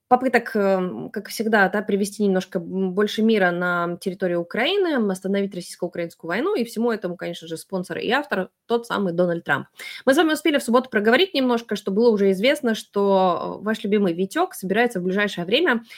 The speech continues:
ехать в Российскую Федерацию. Притом на выходных было как будто бы очевидно, что, ну, вот, вот сейчас он там будет. Э, уже ближе к понедельнику стало очевидно, что нет. Э, его визит смещается на середину недели, говорят про среду и про четверг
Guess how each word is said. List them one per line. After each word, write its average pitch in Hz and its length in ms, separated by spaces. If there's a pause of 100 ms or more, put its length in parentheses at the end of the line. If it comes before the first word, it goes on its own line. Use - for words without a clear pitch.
(100)
ехать 226 260
в - 40
Российскую 226 360
Федерацию. - 460
Притом 214 360 (280)
на 240 180
выходных 226 640
было 233 380
как 202 160
будто 233 180
бы 196 120
очевидно, 247 420
что, 208 200
ну, 196 200
вот, 202 220 (180)
вот 190 220
сейчас 403 380
он 208 120
там 170 220
будет. 156 320 (540)
Э, 190 240
уже 262 360
ближе 240 240
к - 80
понедельнику 294 500
стало 226 300
очевидно, 233 480
что 220 180
нет. 160 240 (100)
Э, 175 160
его 233 300
визит 196 360
смещается 202 640
на 170 80
середину 196 360 (160)
недели, 285 320
говорят 190 380
про 170 120
среду 185 420
и 147 140
про - 200
четверг 359 500